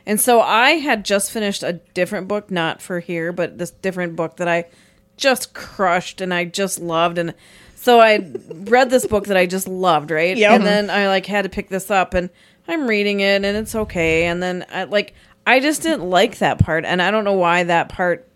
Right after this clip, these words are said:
Speaker 1: in particular
Speaker 2: Hmm. Sure.
Speaker 1: hit a chord with me, but I, like, I, I literally, like, snapped the book down and slammed it on the counter or on the, the end table by my new recliner.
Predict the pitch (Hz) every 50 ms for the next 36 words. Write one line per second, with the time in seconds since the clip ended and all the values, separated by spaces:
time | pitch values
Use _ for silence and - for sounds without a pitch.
0 | _ _ _ 190 185 170 - - 160 151 - 202 - - 269 262 285 277 285 294
1 | 320 311 - _ - 208 170 160 247 214 208 - - - _ _ _ - 277 254
2 | 262 254 - 294 262 262 254 262 254 254 262 262 262 262 262 262 233 226 202 185
3 | - - _ _ _ _ _ _ _ _ _ - 196 202 208 220 220 214 214 190
4 | - - - 196 196 127 - - - 202 208 220 247 269 294 294 277 262 233 208
5 | 185 165 - - - - - - 226 226 240 262 262 - 277 233 226 220 214 -
6 | - 202 196 190 190 190 175 160 - - - - 220 220 240 262 269 277 262 247
7 | 233 220 220 - 220 196 208 180 175 175 180 180 - - - _ _ - 202 196
8 | 185 214 226 226 226 226 214 208 202 - - - 190 196 190 175 - 180 202 208
9 | 220 220 233 202 190 185 185 190 202 196 - - - - _ - 160 175 180 175
10 | 180 185 185 185 180 165 - - 180 180 185 190 202 208